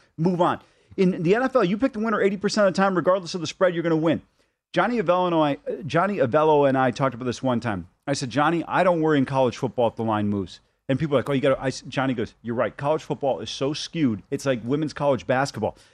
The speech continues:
You see uconn thirty-five point favorite. It doesn't matter. They're either winning this thing by seventy or they're gonna be in a dogfight." And I think in college, it doesn't mean as much. Now, every once in a while, you get that Alabama-Georgia type of game where it will mean a lot more.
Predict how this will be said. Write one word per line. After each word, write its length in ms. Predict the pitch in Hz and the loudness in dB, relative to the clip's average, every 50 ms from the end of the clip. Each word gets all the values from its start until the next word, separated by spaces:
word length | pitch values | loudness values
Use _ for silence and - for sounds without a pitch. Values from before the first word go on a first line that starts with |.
| _ | _
You 100 | - 156 | -8 -6
see 180 | 143 - - 160 | -6 -6 -6 -4
uconn 460 | 143 143 170 139 - 156 139 135 - | -4 -4 -4 -4 -2 -2 -2 -2 -2
thirty-five 460 | - 165 165 156 - - 156 156 127 | -2 -2 -2 0 0 0 0 0 0
point 180 | - 165 160 143 | -2 -4 -4 0
favorite. 200 | - 165 165 139 | 0 -2 -2 0
It 40 | - | -2
doesn't 180 | 240 233 214 | -2 -2 0
matter. 220 | 185 202 220 208 127 | -2 0 0 0 0
They're 160 | 131 180 226 | 0 0 0
either 160 | 240 196 196 | 0 -2 -2
winning 220 | 175 196 214 208 196 | -2 -2 -4 -4 -6
this 100 | 185 - | -4 -4
thing 140 | 202 190 | -4 -2
by 100 | 175 151 | 0 -2
seventy 540 | 135 - - - - 208 208 208 220 196 160 | -2 0 -4 0 2 2 2 2 2 0 0
or 120 | 160 160 160 | 0 0 0
they're 140 | 147 175 | -2 -2
gonna 140 | 165 170 170 | -2 -2 -4
be 60 | 170 | -2
in 40 | 165 | -2
a 80 | 143 127 | -2 0
dogfight." 560 | 104 156 156 180 208 - - 131 110 98 - _ _ _ _ _ _ _ - | 2 2 2 2 2 0 -2 -2 -2 -2 -6 _ _ _ _ _ _ _ -2
And 140 | - 170 165 | 2 2 2
I 60 | 165 | 2
think 180 | 165 - 202 156 | 2 0 -2 -2
in 80 | 160 131 | -2 -8
college, 460 | - - 165 180 202 233 240 180 180 | -6 -6 -4 -2 0 0 0 0 -2
it 60 | - | -2
doesn't 260 | 185 185 170 175 175 | -2 -2 -2 -2 -4
mean 160 | 170 170 165 | -2 -2 -4
as 100 | 156 127 | -2 0
much. 180 | 147 147 - - | 0 -2 0 0
Now, 140 | 151 151 160 | 0 0 0
every 160 | 185 190 233 | 0 -2 -2
once 240 | 208 208 196 - - | -2 -2 -2 -2 -2
in 60 | 190 | -2
a 20 | |
while, 80 | 175 170 | -2 0
you 140 | 165 151 156 | -2 0 -2
get 160 | 156 160 - | -2 0 2
that 100 | 156 135 | 2 4
Alabama-Georgia 800 | 139 139 147 151 135 147 147 143 131 113 - 127 131 135 127 135 | 4 4 2 2 2 0 0 0 0 0 0 0 0 0 -2 -4
type 220 | - 147 147 147 | -2 -2 -2 -2
of 80 | 151 123 | -2 -2
game 160 | 147 147 143 | 0 0 2
where 120 | 143 143 131 | 0 0 0
it 140 | 131 135 | -2 -2
will 160 | 131 131 135 123 | -2 -2 0 2
mean 200 | 127 135 139 135 | 2 2 2 2
a 40 | |
lot 240 | 131 127 131 123 127 | 2 0 0 0 0
more. 300 | 135 131 127 139 151 156 | -2 2 2 2 2 0